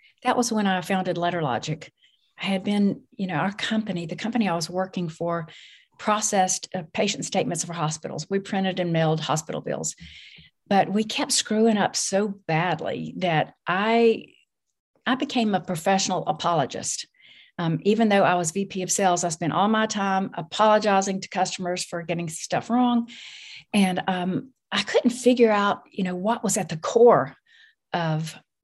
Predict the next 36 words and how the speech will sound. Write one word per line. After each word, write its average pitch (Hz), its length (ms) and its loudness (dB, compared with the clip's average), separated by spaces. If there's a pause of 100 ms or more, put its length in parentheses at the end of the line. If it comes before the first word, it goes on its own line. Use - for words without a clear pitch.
(260)
these 170 580 -8
difficulties. 160 880 -2
So 185 420 0 (480)
I 233 80 2
set 262 220 2
out 208 160 4
to 185 60 -4
figure 196 260 0
it 196 40 0
out 202 200 0
for 202 80 -4
myself. 185 600 0
And 190 140 0
it 180 100 -4
took - 180 0
me 190 280 0
just 214 300 -2
a - 20 -6
few 202 180 -6
weeks 196 260 -2
to 185 100 -6
realize 175 540 0 (540)
that 190 120 -2
it - 40 2
was 170 120 -2
carelessness. 214 720 4 (640)
And 208 140 6
the 220 80 0
carelessness 214 760 0
was 202 420 -2 (120)
strictly 220 720 0
because 196 400 0
my 196 140 2
coworkers 196 540 0
didn't 202 300 2
care, 208 400 4